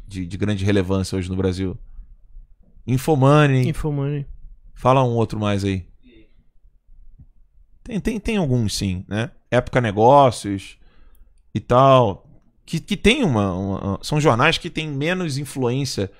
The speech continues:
Speaker 1: de ideologias esquerdistas, porque tão ali tratando de números e,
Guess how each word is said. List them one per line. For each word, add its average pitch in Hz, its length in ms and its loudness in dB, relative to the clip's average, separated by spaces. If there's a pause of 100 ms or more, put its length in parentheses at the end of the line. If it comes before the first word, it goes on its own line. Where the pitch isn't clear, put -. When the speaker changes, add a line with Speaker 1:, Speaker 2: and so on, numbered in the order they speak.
(340)
Speaker 1:
de 98 640 0
ideologias 107 640 2
esquerdistas, 107 540 -8
porque - 120 -14
tão - 140 -6
ali 202 100 -2
tratando 190 340 -4
de 175 120 -4
números 113 640 -6
e, 87 420 -8